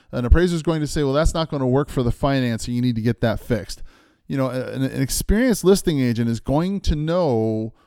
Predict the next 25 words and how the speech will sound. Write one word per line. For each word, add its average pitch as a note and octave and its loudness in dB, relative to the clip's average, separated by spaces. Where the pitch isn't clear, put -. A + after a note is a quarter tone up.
what B2+ -2
sort D#3+ 0
of B2+ 0
financing C#3 0
rules A#2 2
are A2 -2
in A2+ -2
place D3 0
currently A#2 -2
and A2+ -4
what A#2 0
is A2+ -6
going B2 -6
to A2+ -6
be A2+ -4
allowable A2+ -2
under A2 -6
V C3+ -2
A, B2 0
F A#2+ -6
H B2 -6
A, A#2 -2
and A2+ -6
conventional G#2 -4
financing. F#2+ -8